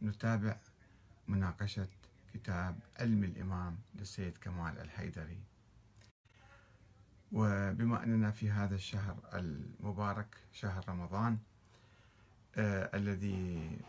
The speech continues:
تجب فيه التوبة عن الذنوب، والذنوب ليست فقط الأعمال الفردية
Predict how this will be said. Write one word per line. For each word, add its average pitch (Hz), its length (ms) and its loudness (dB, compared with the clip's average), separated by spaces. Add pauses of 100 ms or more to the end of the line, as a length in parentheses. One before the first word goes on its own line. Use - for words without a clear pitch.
(460)
تجب 113 280 2
فيه 110 440 0
التوبة 107 600 -2 (100)
عن 95 140 0
الذنوب، 92 400 -2 (1400)
والذنوب 113 540 4
ليست 117 360 0
فقط 95 420 -4 (300)
الأعمال 87 540 -2
الفردية 85 680 -4